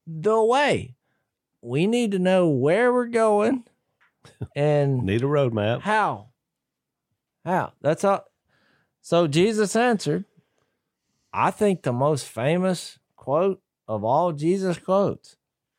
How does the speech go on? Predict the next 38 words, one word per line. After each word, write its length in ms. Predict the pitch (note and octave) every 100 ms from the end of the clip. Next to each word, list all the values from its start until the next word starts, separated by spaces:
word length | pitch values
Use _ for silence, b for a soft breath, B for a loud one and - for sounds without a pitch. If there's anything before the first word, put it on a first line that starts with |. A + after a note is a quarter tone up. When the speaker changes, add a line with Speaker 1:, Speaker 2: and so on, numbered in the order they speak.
| _ _ _ _
Speaker 1:
"I 220 | - A#2+ A#2+
am 280 | C#3+ C3+
the 120 | G2 F#2
way, 360 | F#2 D2+ A#1 _ _ _ _ _
the 120 | E2+ F#2
truth, 520 | - A2 E2+ - _ _ _ _
the 120 | - F#2+
life. 320 | G2 D2+ - _
No 180 | - C3+
one 200 | D3+ C#3
comes 300 | - C#3 B2
to 100 | C3
the 140 | A#2+
Father 480 | G#2+ C3 C3+ A2+ F2+ - _ _
ex-, 300 | A2 G2+ - - -
except 360 | - C3+ A#2+ -
through 200 | A#2+ G#2
me." 220 | C3 B2+
What 160 | A#2 E3+
happened 180 | F#3+ C#3
to 60 |
this 140 | C3+ A2+
place 380 | - D#3 D#3+ C3+
stuff? 340 | - E2+ C2+ _ _
Speaker 2:
Mm-hmm. 260 | E2 D#2 D2
Speaker 1:
He 60 | F#3
wasn't 200 | G#3+ F#3
talking 160 | F#3 G3
about 100 | D#3
the 100 | G2
place 360 | C3+ E3 F3
anymore. 480 | B2+ F#2 F#2 F2 B2+ - _ _ _ _ _ _
He's, 120 | D3+ D#3
I, 200 | - D#3+ - _ _ _ _ _
you're 200 | C3 F3+
looking 300 | F#3+ F3+ F#3+
at 200 | D#3 C#3
him. 140 | F2+